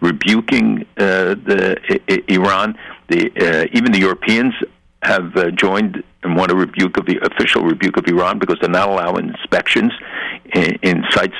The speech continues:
now. It's already four or five months that they refuse to allow the, uh, inspectors to get to see. We know that they're moving ahead on the nuclear program. We know also that, um, th-, there are various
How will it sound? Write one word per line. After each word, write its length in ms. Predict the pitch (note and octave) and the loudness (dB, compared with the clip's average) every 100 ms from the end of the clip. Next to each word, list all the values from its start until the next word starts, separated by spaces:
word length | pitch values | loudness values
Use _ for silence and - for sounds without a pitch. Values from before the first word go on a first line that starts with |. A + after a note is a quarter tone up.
| - - | -12 -2
now. 220 | F2+ F2 | 0 0
It's 120 | F2+ | 0
already 200 | F2 F2 - | 0 0 0
four 120 | G#2+ | -2
or 60 | F#2 | 0
five 200 | F#2 F2+ | -2 -2
months 240 | E2+ G2+ G#2+ | 0 -2 -2
that 140 | F#2 - | -2 0
they 80 | |
refuse 560 | F2 F2 D2+ F#2 G2 F#2 | 2 0 0 0 0 0
to 120 | - F2 | 0 0
allow 240 | F2+ F2+ | 2 0
the, 200 | F2 F#2 - G2 | -2 -6 -4 0
uh, 160 | F2 - | 0 0
inspectors 560 | - - F#2+ - F2 - | -2 -2 -2 -2 -4 -2
to 40 | |
get 160 | - G2 | -2 -2
to 80 | - - | -4 -2
see. 200 | - A2+ - - - - | 0 0 -4 -12 -6 0
We 180 | F#2 | 2
know 220 | G2 G#2 A2+ | 4 2 0
that 100 | A#2+ | -2
they're 100 | G#2+ | 0
moving 360 | G#2 G#2 G#2 G2 | 0 2 2 2
ahead 240 | F#2+ - | 2 0
on 120 | G2+ | 2
the 80 | G#2 | 2
nuclear 420 | G2 G2+ - G2 | 2 2 2 0
program. 600 | F#2+ G#2 G2 G#2 G#2+ G#2+ - _ _ _ _ _ _ _ _ _ - | 0 0 0 0 0 -2 -8 _ _ _ _ _ _ _ _ _ -6
We 100 | F#2+ | 0
know 180 | F#2 G2 | 0 2
also 560 | G2 G#2+ - G#2 G2+ - - - - - | 0 0 0 0 -2 -4 -16 -18 -18 -4
that, 320 | F#2 F2+ - - F2+ | -2 0 -2 -2 0
um, 460 | F2 F2 F2 F#2+ - - | 0 0 -2 -2 -6 -10
th-, 400 | - - - - | -4 -2 0 0
there 180 | - F2+ | 2 0
are 60 | F2 | 0
various 400 | G#2+ G#2+ G#2 | 0 0 0